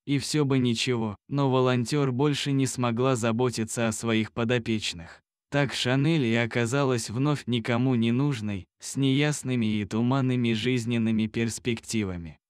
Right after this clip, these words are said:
К счастью, о Шанель решили позаботиться Анастасия и Екатерина. Они вновь нашли для растерянной собаки,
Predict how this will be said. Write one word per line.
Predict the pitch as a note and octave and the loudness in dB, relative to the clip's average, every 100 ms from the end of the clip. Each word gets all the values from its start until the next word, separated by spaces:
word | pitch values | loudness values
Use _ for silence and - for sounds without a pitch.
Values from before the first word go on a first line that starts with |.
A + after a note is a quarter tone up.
| _ - | _ -10
К | |
счастью, | - F3 F3+ B2 - G#2+ G2 - | -2 2 2 0 -4 -4 -4 -6
о | B2+ | -4
Шанель | C#3 - C#3+ D#3+ E3+ C#3+ | -2 0 2 4 4 2
решили | B2+ B2 - D#3 C#3+ | 2 2 0 0 0
позаботиться | A#2 B2+ A#2 A#2 B2+ B2 A#2 A2 A2 A2+ | 0 0 2 2 2 0 -2 -2 0 0
Анастасия | A2 A2+ - G#2+ G2+ - C3 C3+ | 2 0 0 -2 -2 -2 0 0
и | - | 0
Екатерина. | C#3 C3 A#2+ A#2+ A2+ A#2+ A#2 G2+ F2 - _ _ | 0 0 0 -2 0 0 0 -2 -6 -14 _ _
Они | B2+ C#3+ D#3+ D#3 | 0 2 4 2
вновь | C#3+ D#3+ D3 | 2 2 0
нашли | A#2+ A#2+ - C#3+ C#3 | -2 0 0 0 0
для | A#2+ A#2+ | 2 2
растерянной | A#2 A2 - B2 A#2 A#2 G#2+ | 2 -2 -2 0 2 2 2
собаки, | G#2 A#2 A2+ D3+ B2+ - F2+ | 0 -2 0 0 -2 -8 -12